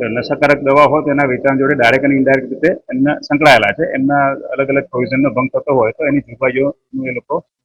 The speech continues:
અ, ઇમ-, ઇમ્પ્લિમેન્ટ કરતા હોય છે, એન્ફોર્સ કરતા હોય છે. એટલે ચારે ડિપાર્ટમેન્ટને સાથે રાખીને, અ, કેમિસ્ટ મિત્રોને એક અવેરનેસનો પ્રોગ્રામ રાખેલો છે, એમને બધી કાયદાકીય સમજ આપવાનો પ્રોગ્રામ રાખેલો છે. આખા પ્રોગ્રામનો અમારા મુખ્ય ચાર મુદ્દા છે.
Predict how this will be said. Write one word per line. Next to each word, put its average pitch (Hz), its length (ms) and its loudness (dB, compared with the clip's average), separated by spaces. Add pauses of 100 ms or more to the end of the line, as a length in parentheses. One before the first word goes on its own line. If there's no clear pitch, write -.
(140)
અ, 127 40 -2 (340)
ઇમ-, 131 220 -2
ઇમ્પ્લિમેન્ટ 135 480 0
કરતા 107 160 0
હોય 113 100 2
છે, 160 80 0
એન્ફોર્સ 127 360 0
કરતા 110 220 -4
હોય 107 100 0
છે. 156 120 -10
એટલે 151 120 -2
ચારે 127 220 0
ડિપાર્ટમેન્ટને 131 440 -2
સાથે 117 500 -8
રાખીને, 131 420 -4 (420)
અ, 117 140 0
કેમિસ્ટ 131 360 -2
મિત્રોને 131 560 -2
એક - 60 -6
અવેરનેસનો 131 800 -2
પ્રોગ્રામ 113 340 0
રાખેલો 107 280 -2
છે, 160 160 -2
એમને 131 160 0
બધી 131 160 2
કાયદાકીય 127 480 0
સમજ 139 320 2
આપવાનો 131 260 2
પ્રોગ્રામ 110 360 0
રાખેલો 101 320 -4
છે. - 160 -10 (360)
આખા 135 200 2
પ્રોગ્રામનો 151 400 2
અમારા 147 260 2
મુખ્ય 127 320 -4
ચાર 107 240 -2
મુદ્દા 95 280 -8
છે. - 200 -20